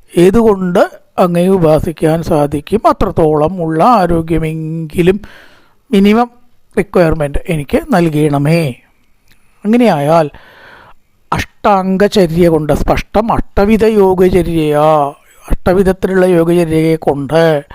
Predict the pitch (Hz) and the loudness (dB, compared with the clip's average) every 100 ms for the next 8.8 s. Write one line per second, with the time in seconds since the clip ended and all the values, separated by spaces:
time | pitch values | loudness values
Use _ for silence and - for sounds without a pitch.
0 | - - - - - _ 170 175 277 180 | -20 -20 -20 -20 -20 _ -2 0 0 -2
1 | - - 185 226 214 156 180 151 147 160 | -2 0 0 2 0 -2 -4 -4 -2 0
2 | 147 - - - _ - 156 175 - 170 | -2 -6 -20 -20 _ -2 0 0 0 2
3 | 190 208 175 180 - 196 - - 220 269 | 2 4 2 2 0 -2 -2 0 0 0
4 | 240 175 170 160 160 196 202 - 170 170 | -2 -2 0 0 0 -2 -4 -4 -2 -2
5 | 151 190 247 - - 180 151 147 170 170 | 0 0 0 -4 -4 -2 -2 -2 -2 -2
6 | - - - - 190 302 - - - 170 | -6 -20 -14 0 0 0 -8 -12 -2 0
7 | 175 160 165 151 147 156 160 160 147 190 | 0 0 0 2 2 2 2 -2 -2 0
8 | 170 180 277 - _ 180 143 - | 2 0 -4 -14 _ -4 -4 -4